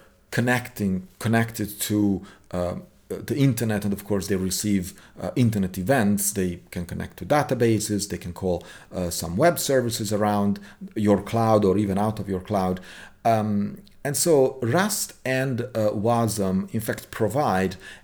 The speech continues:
a very interesting stack for, uh, high-performance agent apps, uh, especially when it comes to, uh, async code, uh, asynchronous code, and of course non-blocking, uh, input-output for,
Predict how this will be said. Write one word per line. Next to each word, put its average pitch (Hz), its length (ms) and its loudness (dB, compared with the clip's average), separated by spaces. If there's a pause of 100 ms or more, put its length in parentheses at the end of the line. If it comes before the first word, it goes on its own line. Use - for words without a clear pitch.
(100)
a 117 200 4
very 170 680 2
interesting 113 760 -2
stack 98 500 -2
for, 95 460 0 (280)
uh, 92 140 0
high-performance 101 800 -2
agent 95 360 -2
apps, - 500 -6 (320)
uh, 90 360 -2
especially 107 420 0
when 98 140 0
it 92 120 -8
comes 95 280 0
to, 95 320 0 (220)
uh, - 160 -10
async 127 540 -2 (320)
code, 110 480 2 (260)
uh, - 120 -6
asynchronous 95 580 -6
code, 117 240 4
and 104 120 2
of 92 120 -4
course 98 260 -2
non-blocking, 92 800 2 (120)
uh, 87 140 -4
input-output 85 720 -6
for, 85 400 -2